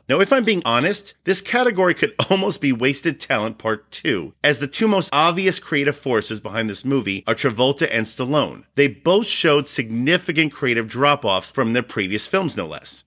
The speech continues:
Travolta had previously starred in the masterpiece and previous episode Blowout, which many, myself included, might have considered his best overall performance, the best performance of his career. Whereas Stallone was coming off of directing Rocky Three the previous year,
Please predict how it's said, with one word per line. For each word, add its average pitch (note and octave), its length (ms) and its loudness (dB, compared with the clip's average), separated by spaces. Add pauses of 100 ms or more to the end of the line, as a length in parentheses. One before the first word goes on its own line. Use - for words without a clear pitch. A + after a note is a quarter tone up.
Travolta G3+ 540 2
had D#3 140 2
previously G3 440 -2
starred C3 420 2
in B2+ 120 -2
the B2 80 2
masterpiece E3+ 960 0
and G2+ 120 -6
previous F#3 440 -2
episode B2+ 500 -2
Blowout, A2 560 0
which C#3 240 -2
many, G3+ 380 2
myself D3+ 420 2
included, B2 500 -2
might D3+ 260 2
have F#3+ 120 0
considered C#3 380 0
his A2+ 160 -4
best D3 500 -2
overall A#2 320 -2
performance, G2+ 520 -8
the B2+ 100 2
best D#3+ 400 -2
performance A#2 480 0
of G#2 100 -4
his A2 180 -2
career. A#2+ 460 -2 (140)
Whereas D3 360 2
Stallone F#3+ 440 2
was D3 100 2
coming E3 320 0
off C#3+ 220 0
of A#2+ 120 -4
directing A2 480 -2
Rocky G2+ 300 -2
Three F3 320 0
the F2 120 -4
previous G2+ 420 -6
year, D#3+ 240 -2